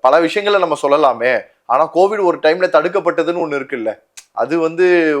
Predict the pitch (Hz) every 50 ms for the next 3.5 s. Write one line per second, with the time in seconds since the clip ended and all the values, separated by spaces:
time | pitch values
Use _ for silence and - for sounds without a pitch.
0 | 135 135 135 135 127 - 120 127 127 131 135 147 147 143 - 131 131 - - 123
1 | 127 131 123 120 117 113 110 104 - 101 - - 110 127 143 143 139 127 131 135
2 | 135 - 233 240 277 233 214 202 180 165 151 139 135 131 131 - - 101 110 113
3 | 110 98 92 90 - - 113 139 156 156